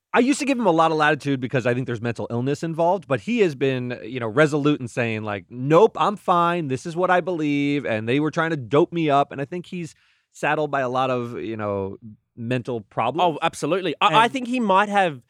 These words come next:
Speaker 2: s-, almost survived this whole anti-Semitic thing that he's been going through if he hadn't have brought the anti-Semitism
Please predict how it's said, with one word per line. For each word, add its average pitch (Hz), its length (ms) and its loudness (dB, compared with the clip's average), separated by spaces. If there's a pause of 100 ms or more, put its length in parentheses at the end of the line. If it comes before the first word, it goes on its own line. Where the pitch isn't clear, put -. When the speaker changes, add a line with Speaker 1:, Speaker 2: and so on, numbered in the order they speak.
(200)
Speaker 2:
s-, - 300 -14 (180)
almost 208 480 6
survived 143 720 2
this 123 160 -10
whole 151 500 0
anti-Semitic 123 920 -6 (400)
thing 151 240 0
that 143 120 0
he's 123 120 -4
been 127 160 -6
going 120 220 -4
through 113 260 -8 (320)
if 214 140 -4
he 247 160 -6
hadn't 185 300 -4
have 147 180 -2
brought 160 340 0
the 165 160 -10
anti-Semitism 143 1000 -6